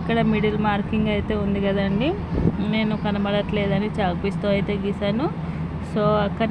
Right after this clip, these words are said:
నుంచి మనము మార్కింగ్ చేసుకున్నాం కదండి లోతు. So చాక్ పీస్తో ఎలా మార్కింగ్ చేసుకున్నామో అలా అయితే కటింగ్ చేసుకోవాలి. ఇక్కడ చూడండి,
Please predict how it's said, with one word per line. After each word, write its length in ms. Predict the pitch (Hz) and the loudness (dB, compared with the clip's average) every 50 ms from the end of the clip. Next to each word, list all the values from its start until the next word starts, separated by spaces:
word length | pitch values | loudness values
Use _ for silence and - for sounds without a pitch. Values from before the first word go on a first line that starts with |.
| 226 | 2
నుంచి 200 | 226 220 220 - 240 226 | 0 0 0 0 0 0
మనము 300 | 226 220 220 220 220 226 226 226 226 226 226 220 - - - 220 214 | 2 2 2 2 2 2 2 2 2 2 0 0 -2 -2 -2 0 2
మార్కింగ్ 440 | 214 208 202 - - 240 240 233 214 - | 2 2 2 0 0 0 0 0 0 0
చేసుకున్నాం 520 | 233 214 - - - 226 220 214 214 214 214 208 214 | 0 0 -2 -2 -2 0 0 2 0 0 0 0 0
కదండి 560 | 208 208 202 202 202 202 202 208 214 220 226 - 160 160 170 180 175 - 208 208 214 | 0 0 0 0 0 0 0 2 2 2 2 2 2 2 0 -2 -2 -4 -2 0 0
లోతు. 360 | 208 214 214 202 - 220 254 330 427 - - - - - - - - - - - | 2 2 2 2 0 0 0 2 0 0 -2 -6 -6 -8 -6 -6 -6 -6 -6 -2
So 100 | - 220 214 214 214 208 220 | 0 2 2 2 0 0 0
చాక్ 240 | 226 214 214 208 208 233 | 2 2 2 0 0 -2
పీస్తో 280 | 233 - - - 240 233 226 226 220 | -2 -2 -2 -2 0 0 2 2 2
ఎలా 160 | 220 226 226 226 220 226 | 2 2 2 2 2 2
మార్కింగ్ 400 | 220 220 208 - 226 214 214 - 226 | 2 2 0 -2 -2 -2 -2 0 0
చేసుకున్నామో 800 | 220 208 202 - 170 - 220 208 208 208 202 202 202 202 - 277 359 415 427 - - - - - - - - - - 208 | 0 0 0 -4 -4 -2 -2 0 0 0 0 0 0 0 2 0 0 0 -2 -4 -4 -6 -6 -6 -6 -6 -6 -6 -2 -2
అలా 160 | 214 214 214 214 208 208 | -2 0 0 0 0 0
అయితే 220 | 208 208 202 - 254 277 262 - | 0 -2 0 0 -2 -2 0 0
కటింగ్ 340 | 240 226 - 233 220 220 - - | -2 0 0 2 0 0 0 2
చేసుకోవాలి. 760 | 226 214 208 - - - 220 214 208 202 196 196 208 247 320 392 440 - - - - - - - - - - - - - - - - - 220 220 | 0 0 0 -2 -2 0 0 2 2 2 2 0 0 0 0 0 0 -2 -4 -6 -6 -6 -6 -6 -6 -6 -6 -6 -6 -6 -6 -6 -6 -4 -4 -2
ఇక్కడ 240 | - - 226 214 226 220 165 - - - - - - - - - - - - - - - - 160 160 156 - - 156 - 165 - - - - 156 160 - - - - - - - - - | 0 0 0 2 2 2 2 0 -2 -4 -6 -6 -6 -6 -6 -6 -6 -6 -6 -6 -6 -6 -6 -6 -6 -6 -6 -6 -6 -6 -6 -6 -6 -6 -6 -6 -6 -6 -6 -6 -4 -6 -6 -6 -6 -4
చూడండి, 400 | - 247 240 233 226 220 226 233 | -2 -2 0 2 2 4 4 4